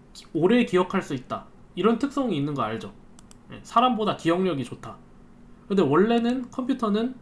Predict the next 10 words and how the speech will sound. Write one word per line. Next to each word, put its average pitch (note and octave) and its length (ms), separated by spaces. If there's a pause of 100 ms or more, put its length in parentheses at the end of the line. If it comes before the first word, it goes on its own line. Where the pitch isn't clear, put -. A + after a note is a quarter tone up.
(100)
기억을 F#3 380
못해요. A#2+ 340 (1040)
변수를 E3+ 500
쓰지 D#3 240
않으면. G2 260 (1300)
저런 E3 260
값들이 G#3+ 760 (200)
다 D3 180
일회성이기 A3 680
때문에 B2+ 480